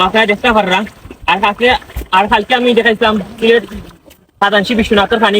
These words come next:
কি স্পিডে ও বন্ধ আর ও বন্ধ থাকে না আমরা রবাই যার। আমি বার-, কালকে বারবার কইছিলাম যে তা আমরা এই শেষ, শেষ, শেষ ম্যাচ এই পানি কিন্তু আমরা রবাই মারবো। তো আজকে আসো পানি কিন্তু আমরা রবাই খেলা দেন।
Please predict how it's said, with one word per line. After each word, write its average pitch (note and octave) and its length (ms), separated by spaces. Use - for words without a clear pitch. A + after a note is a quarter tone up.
কি B3 60
স্পিডে A3+ 240
ও - 20
বন্ধ G#3 140
আর G#3+ 60
ও - 100
বন্ধ A3 200
থাকে G#3+ 160
না G3 100
আমরা G#3 120
রবাই G#3 260
যার। F#3+ 120
আমি G#3+ 140
বার-, G#3+ 180
কালকে G#3+ 260
বারবার A3 280
কইছিলাম A3+ 340
যে G3 80
তা F#3 100
আমরা G#3 180
এই G#3+ 120
শেষ, A#3 140
শেষ, A3 140
শেষ G#3+ 200
ম্যাচ A#3 140
এই B3 40
পানি G#3+ 160
কিন্তু A3+ 160
আমরা A3 120
রবাই A3 260
মারবো। E3+ 220
তো F#3+ 80
আজকে C#4+ 240
আসো A#3 180
পানি G3 220
কিন্তু A3 140
আমরা G#3+ 140
রবাই A3 220
খেলা F#3+ 220
দেন। G3+ 120